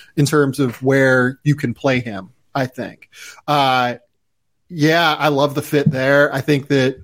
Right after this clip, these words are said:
Proctor is gonna be, like, a critical piece in getting all of these guys involved. Uh,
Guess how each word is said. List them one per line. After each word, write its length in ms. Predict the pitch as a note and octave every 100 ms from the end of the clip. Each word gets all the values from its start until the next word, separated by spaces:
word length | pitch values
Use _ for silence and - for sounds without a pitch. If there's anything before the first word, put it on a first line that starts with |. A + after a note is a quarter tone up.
| _
Proctor 540 | - C#3 C3+ D3 C3+
is 180 | C3 A#2+
gonna 160 | A2+ C3
be, 160 | A#2+ B2+
like, 140 | A#2+
a 60 | B2
critical 360 | - D3 C#3 B2+
piece 300 | C#3 C3+ C#3
in 120 | B2+
getting 240 | C3 B2+
all 160 | B2+ C3
of 80 | B2
these 160 | B2
guys 260 | C#3 C3+ B2+
involved. 540 | A#2+ A#2+ C#3 C3 B2 - - - - -
Uh, 440 | C3+ B2+ A#2+ A#2+